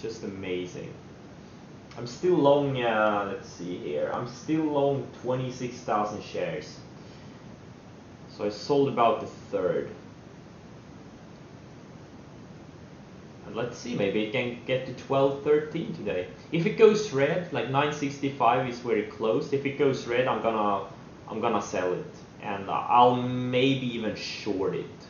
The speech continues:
We'll see. Ideally, this thing keeps going.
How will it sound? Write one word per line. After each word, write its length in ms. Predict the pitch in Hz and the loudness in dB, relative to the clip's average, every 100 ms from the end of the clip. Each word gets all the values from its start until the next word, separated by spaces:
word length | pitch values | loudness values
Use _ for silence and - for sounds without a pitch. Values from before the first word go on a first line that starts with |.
| - | -6
We'll 160 | 123 | -4
see. 340 | 120 - 104 - - - - - | -2 -2 -4 -4 -12 -18 -6 2
Ideally, 540 | 127 135 156 165 139 | 2 6 6 6 6
this 200 | 127 123 | 2 -4
thing 200 | - 110 | -6 -6
keeps 320 | - 92 - | -4 -6 -8
going. 560 | - 107 95 85 80 82 | -4 0 2 2 -2 -8